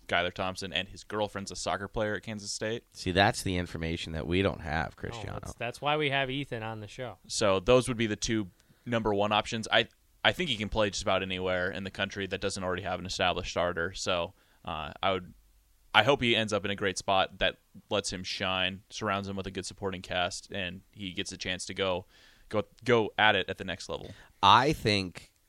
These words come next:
Speaker 2: uh, and you obviously made two very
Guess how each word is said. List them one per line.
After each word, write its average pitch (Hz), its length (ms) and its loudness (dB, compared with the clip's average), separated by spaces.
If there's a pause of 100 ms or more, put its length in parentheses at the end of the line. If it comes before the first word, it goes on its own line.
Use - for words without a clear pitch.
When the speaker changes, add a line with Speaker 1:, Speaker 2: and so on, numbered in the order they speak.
(120)
Speaker 2:
uh, 92 180 4
and 95 200 2
you 98 180 4
obviously 92 760 0 (460)
made 82 380 0
two 85 280 0
very 76 480 -2